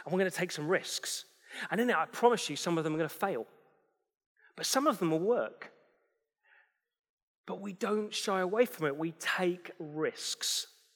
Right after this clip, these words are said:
Why? Because what we wanna do is create a world that will do others good. And then lastly, because it is twenty twenty, and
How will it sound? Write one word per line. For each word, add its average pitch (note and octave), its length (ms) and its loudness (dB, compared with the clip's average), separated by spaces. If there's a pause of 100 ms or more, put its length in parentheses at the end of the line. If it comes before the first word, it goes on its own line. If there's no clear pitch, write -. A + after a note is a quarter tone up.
(880)
Why? A3 440 -10 (640)
Because D3 240 -12
what D3+ 140 -4
we D#3 60 -10
wanna C#3+ 160 -8
do D3 180 -8
is C3+ 80 -6
create - 320 -8
a B2+ 60 -8
world A#2+ 560 -8
that C3+ 100 -10
will B2 220 -14
do C3+ 420 -8
others A#2+ 420 -8
good. - 440 -16 (720)
And D3 100 -6
then E3 80 0
lastly, D3 640 -4 (500)
because A#3 280 6
it G#3+ 80 0
is F#3 180 6
twenty C#3 320 -4
twenty, C3+ 520 -2
and A2+ 280 -8